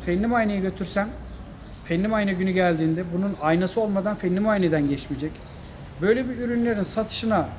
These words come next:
denetim yönlerinden takipsizlik veyahut da ilgisizlik, vatandaşı çaresiz, birebir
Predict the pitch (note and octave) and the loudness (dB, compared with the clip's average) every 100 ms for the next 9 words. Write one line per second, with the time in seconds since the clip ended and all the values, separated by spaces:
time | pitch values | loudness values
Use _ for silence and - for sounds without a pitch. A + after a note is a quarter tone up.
0 | - - F#3+ - G3+ G3+ G3+ G3+ G3+ F#3 | -10 -4 -4 -2 -2 0 2 2 2 -2
1 | E3+ F3+ F3 F3 - F#3 E3 E3+ - - | -2 -2 -2 -4 -4 -4 -2 -2 -2 0
2 | F3 F3 F3+ F3 F3 F3 - E3+ D#3+ D#3 | 0 0 -2 -2 0 -2 0 0 -2 0
3 | F3+ F#3 G3+ G3+ G3 G#3 F3+ F#3+ F#3 F#3 | -2 2 2 2 0 -4 -4 0 2 2
4 | G3 E3+ - F3+ G3 F#3+ F#3 | -2 -6 -6 0 0 2 0